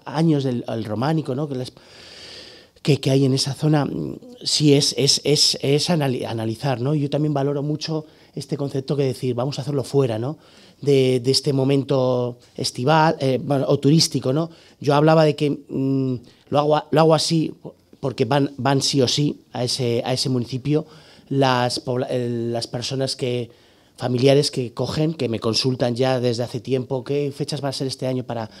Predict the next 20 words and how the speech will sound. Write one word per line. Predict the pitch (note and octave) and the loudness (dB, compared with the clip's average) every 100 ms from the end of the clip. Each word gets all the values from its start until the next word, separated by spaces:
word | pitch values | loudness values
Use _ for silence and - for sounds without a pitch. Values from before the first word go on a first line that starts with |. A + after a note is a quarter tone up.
| _ | _
reservarse?" | B2+ - A#2+ B2+ - C#3 - - - - _ _ - _ _ _ - | -8 -6 -6 -6 -6 -10 -12 -20 -20 -20 _ _ -20 _ _ _ 4
Me | C#3 | 6
ma-, | C#3 C#3 - | 6 4 -4
quiero | - D#3 | 2 6
mantenerme | D#3 D3 D3+ D3 D3 | 6 4 2 2 4
ahí | C#3 D#3 F3 | 4 4 2
en, | C#3 C3 B2+ - | 0 -2 -4 -4
en | C3 | -2
dar | C#3+ | 2
al | C#3+ | 2
menos | D3 D3+ - | 2 0 -2
a | C#3 C#3 | -2 -4
seguir | - C3 D3 | -2 0 0
aportando, | C#3+ C#3+ C#3+ C#3+ | 2 0 0 0
estar | - B2+ | -2 0
en | C3+ | 2
el | C#3+ C#3+ | 2 2
mes | D3 C3+ | 2 0
de | |
agosto, | C3 D3 - D#3+ C#3+ | 0 0 -2 -6 -6